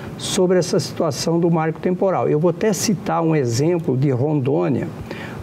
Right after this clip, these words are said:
Rondônia, quando foi colonizado na década de cin-, de setenta, é, entre, principalmente quando surgiu, saiu a documentação,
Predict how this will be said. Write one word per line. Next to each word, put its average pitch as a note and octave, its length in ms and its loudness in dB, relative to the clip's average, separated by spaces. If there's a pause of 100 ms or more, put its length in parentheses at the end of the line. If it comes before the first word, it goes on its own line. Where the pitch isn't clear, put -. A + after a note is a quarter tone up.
Rondônia, E3+ 460 2
quando F#3+ 260 0
foi F#3 200 0
colonizado D#3+ 880 2
na C#3+ 120 2
década C#3+ 460 0
de B2+ 80 -2
cin-, C3 240 0
de C#3 340 2
setenta, E3 720 -2 (800)
é, D3 500 2
entre, E3+ 280 2
principalmente E3+ 880 0
quando F3 260 2
surgiu, F#3 540 2
saiu F3 360 2
a E3 40 4
documentação, D3+ 960 0